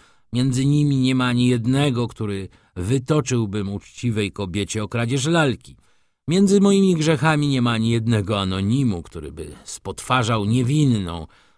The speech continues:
a z pomiędzy moich wierzycieli ani jeden nie musiał uciekać z Warszawy, wygnany przez oszczerstwa, jak się to zdarzyło niejakiej pani Stawskiej, dzięki troskliwości pani baronowej Krzeszowskiej”.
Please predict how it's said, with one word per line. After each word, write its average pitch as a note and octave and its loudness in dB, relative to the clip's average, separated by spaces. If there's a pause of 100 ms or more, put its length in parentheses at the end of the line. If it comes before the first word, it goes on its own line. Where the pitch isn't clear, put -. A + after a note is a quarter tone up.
a A#2 -2
z - -8
pomiędzy C3+ 2
moich G2+ -6
wierzycieli A2+ -6
ani A2 0
jeden A#2 0
nie G#2+ 0
musiał A2 -4
uciekać B2 -10
z F2 -8
Warszawy, G2 -6 (320)
wygnany D#3+ 4
przez G#2+ -8
oszczerstwa, F2+ -8 (340)
jak B2+ -6
się C3 -2
to A#2+ -2
zdarzyło A2 -2
niejakiej G#2 -4
pani G2+ -8
Stawskiej, A2+ -6 (200)
dzięki E3 2
troskliwości B2 -4
pani G#2 -4
baronowej G2 -6
Krzeszowskiej”. D#2+ -12